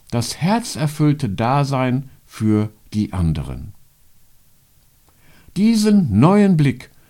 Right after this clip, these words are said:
können auch Nichtglaubende haben. Für Glaubende aber ist er das Selbstverständliche, wenn denn ihr Glaube echt ist.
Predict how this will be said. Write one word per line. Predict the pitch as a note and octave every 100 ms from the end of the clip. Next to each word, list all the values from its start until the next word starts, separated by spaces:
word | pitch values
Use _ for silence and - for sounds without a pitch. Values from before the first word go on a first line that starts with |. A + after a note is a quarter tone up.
| _ _ -
können | D3+ D#3 D3+ D3
auch | C#3 F3+ F3 -
Nichtglaubende | A#2+ G#3+ A3 - - - G2 F2 D#2+ D#2+ D2 D2+
haben. | C#2 C#2 D2 E2+ - _ - _ _ _ _ _ - - -
Für | - G2+
Glaubende | G2+ B2 F#3 A3+ A#3 G#3+ G#3+ -
aber | D#3+ E3 -
ist | D3 -
er | C3
das | B2 -
Selbstverständliche, | C#3+ D3+ D3 - D3 - F3+ D#3 E2+ - C2+ - _ _ - _ _ _ _ -
wenn | C#3+ A3 G#3+
denn | G3+ G3+
ihr | - B2
Glaube | G2 G2 A2 C3 C3 C3 C3+ - -
echt | A2+ - - -
ist. | D2 - -